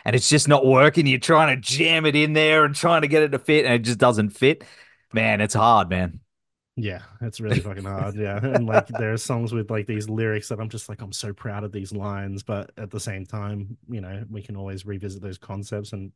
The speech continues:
Speaker 2: bring those riffs back,
Speaker 1: Mm.
Speaker 2: hopefully in the future. Or,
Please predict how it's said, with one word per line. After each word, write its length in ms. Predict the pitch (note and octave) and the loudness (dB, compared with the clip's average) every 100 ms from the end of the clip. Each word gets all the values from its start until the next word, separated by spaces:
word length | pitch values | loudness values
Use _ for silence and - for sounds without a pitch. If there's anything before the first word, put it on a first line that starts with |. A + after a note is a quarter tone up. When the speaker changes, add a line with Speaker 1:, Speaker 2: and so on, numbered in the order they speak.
| _ A2 | _ -10
Speaker 2:
bring 220 | G#2+ G2+ | -8 -6
those 200 | G2 F#2+ | -6 -6
riffs 280 | G2 G2 - | -8 -10 -10
back, 220 | G2 G#2+ | -10 -6
Speaker 1:
Mm. 160 | A2+ A#2 | -2 0
Speaker 2:
hopefully 260 | G2+ G#2 | 0 -2
in 120 | G#2 | -8
the 60 | F#2+ | -10
future. 540 | - G#2+ - G#2 G#2 | -12 -12 -10 -8 -6
Or, 200 | F#2+ F2+ | -8 -10